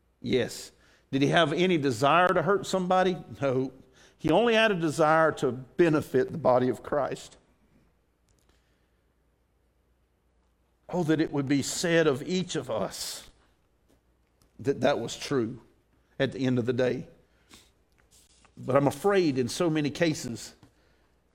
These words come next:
the testimony of our lives, if left up to the people that know us,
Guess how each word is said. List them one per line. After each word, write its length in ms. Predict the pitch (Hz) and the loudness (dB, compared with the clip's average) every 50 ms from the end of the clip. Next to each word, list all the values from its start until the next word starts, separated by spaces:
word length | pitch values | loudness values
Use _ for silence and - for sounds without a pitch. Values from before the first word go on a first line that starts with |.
| _ _ _ _ _ _ _ - _ _ _ _ _ _ _ _ _ _ _ _ _ _ _ | _ _ _ _ _ _ _ -20 _ _ _ _ _ _ _ _ _ _ _ _ _ _ _
the 120 | - 120 - | -6 -6 -6
testimony 680 | - - - 190 160 - - 170 156 156 160 156 147 | -2 0 0 0 0 -2 -2 -2 -2 0 0 2 2
of 120 | 139 123 110 | 2 2 4
our 220 | 135 131 131 127 | 4 4 4 4
lives, 460 | 127 135 147 151 160 160 156 139 123 | 4 4 4 4 2 2 0 0 -2
if 200 | 135 127 120 - | -2 -2 -2 -2
left 500 | 123 120 113 135 151 156 147 - - - | -2 -2 0 2 2 2 0 -2 -8 -12
up 300 | - 139 147 156 151 - | -4 -2 -2 -2 -2 -4
to 80 | - 135 | -8 -8
the 100 | 107 107 | -8 -8
people 380 | - - - 160 147 - 165 147 | -8 -6 -6 -6 -4 -4 -4 -2
that 140 | 151 139 135 | -2 -4 -2
know 300 | 131 127 123 113 101 104 | -2 -2 -2 -2 -2 -6
us, 340 | 107 - - - - - | -10 -12 -14 -14 -14 -16